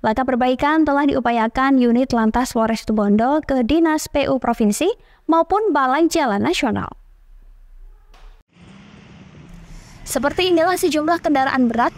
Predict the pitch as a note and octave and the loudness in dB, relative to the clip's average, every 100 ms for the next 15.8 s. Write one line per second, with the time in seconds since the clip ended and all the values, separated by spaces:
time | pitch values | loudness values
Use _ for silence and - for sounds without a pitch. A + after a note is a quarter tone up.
0 | - A#3+ A3 A3+ A3+ A3 A3 G#3 B3 C4+ | -4 -2 0 0 0 0 0 2 2 2
1 | A#3 G#3+ G#3+ G#3 G3+ G#3+ G4+ F#4 A#3 G#3 | 2 2 2 2 2 0 2 2 2 0
2 | A3 A#3 A3+ G#3 G#3 A3+ A3+ G3+ G#3+ G#3 | -2 -2 0 0 2 2 2 0 -2 0
3 | G#3+ G#3+ B3+ - A#3 G#3+ G#3 G#3 G#3 A#3 | 2 2 0 -2 0 0 2 2 2 2
4 | D4+ C4+ A#3+ - - - - - G#3+ G#3 | 2 2 -2 -4 -16 -20 -14 -4 0 0
5 | A#3 A3 A3 - A#3 A#3 A3 G3+ G#3 - | 0 -2 -2 -4 -2 2 2 2 0 0
6 | A3+ A3 G#3+ G3+ G3+ G3+ G#3 B3 D#4 - | 0 2 0 0 0 2 2 2 0 0
7 | A#3 A3 A3 A#3 A#3+ A3 G#3 G#3 A#3+ B3+ | 0 2 2 2 2 2 0 0 0 2
8 | B3 G#3+ G#3 G#3+ G#3+ G#3+ C#4 - D#4+ D#4 | 4 2 2 2 2 4 2 0 0 0
9 | C4 - B3 A#3+ A3 G#3+ G#3 A3+ C4+ C4+ | -2 -2 0 0 -2 0 2 2 2 0
10 | - A#3+ - - - - - - - - | -2 -4 -6 -12 -20 -20 -20 -20 -20 -20
11 | - - - - - - - A3+ A3+ D#4 | -20 -20 -20 -20 -20 -14 -2 -2 0 0
12 | D#4 D4 D4 D4+ E4+ D#4+ D4 D4 D#4+ - | 0 0 0 2 2 0 0 -2 -2 -2
13 | C#4 C4 C#4 B3 C#4+ F4+ F#4 D4 D#4 C4 | -2 0 0 0 0 0 -2 0 -2 0
14 | C4 B3 C4+ C#4+ B3 A#3 A3+ G#3+ - A3+ | -2 0 0 0 0 0 0 -4 -2 0
15 | A#3+ B3+ A#3+ A3 G#3 A3+ A#3 | 0 0 0 2 0 0 0